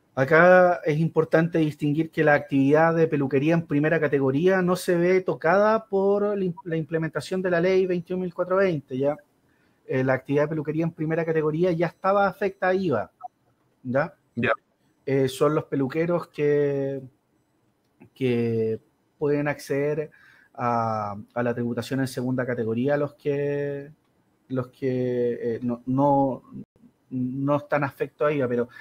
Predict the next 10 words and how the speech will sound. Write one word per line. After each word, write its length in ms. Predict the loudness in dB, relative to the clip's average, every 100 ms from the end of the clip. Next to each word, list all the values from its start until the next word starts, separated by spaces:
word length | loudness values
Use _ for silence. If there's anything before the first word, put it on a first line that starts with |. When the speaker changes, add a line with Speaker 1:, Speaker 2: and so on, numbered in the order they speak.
| -12
Speaker 1:
en 120 | -2 -2
estricto 400 | -2 -6 -4 -4
rigor 420 | 0 0 0 -4
ya 140 | 2 2
hay 120 | 4
varios, 400 | 4 4 2 -2 -18 -20 -20 -2
hay 140 | 2
varios 340 | 4 4 4 2
ordinarios, 960 | 2 2 2 2 2 2 2 2 -2 -6 _ -6
or-, 240 | -4